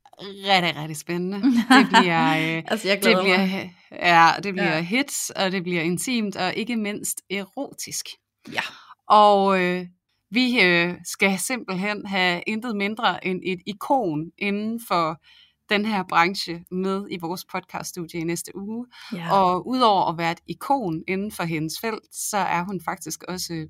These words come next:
Speaker 1: min, øh, mentor og underviser, og hende, som kickstartede min vej ind i det her, og måske endda grunden til, at jeg sidder her og laver podcast i dag.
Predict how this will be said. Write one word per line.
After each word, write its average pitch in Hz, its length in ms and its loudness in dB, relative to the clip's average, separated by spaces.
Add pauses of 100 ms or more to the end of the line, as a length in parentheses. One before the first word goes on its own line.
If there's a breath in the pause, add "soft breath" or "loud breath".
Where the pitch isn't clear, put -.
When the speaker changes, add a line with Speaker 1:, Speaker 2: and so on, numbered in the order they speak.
Speaker 1:
min, 185 400 -2
øh, 160 240 -6
mentor 170 480 -6 (380 loud breath)
og 190 120 0
underviser, 190 600 -4
og 170 380 -4
hende, 208 440 -6
som 175 220 -6 (140)
kickstartede 170 640 -2
min 226 260 0
vej 151 200 2 (220 soft breath)
ind 196 180 0
i 170 40 2
det 185 140 0
her, 180 200 -2
og 175 180 -6
måske 180 240 -6
endda 185 220 -6
grunden 185 300 -6
til, - 220 -12
at 170 120 -12
jeg 175 80 -10
sidder 180 260 -8
her 175 160 -6
og 165 100 -12
laver 160 220 -10
podcast - 380 -14
i 170 40 -12
dag. 170 160 -10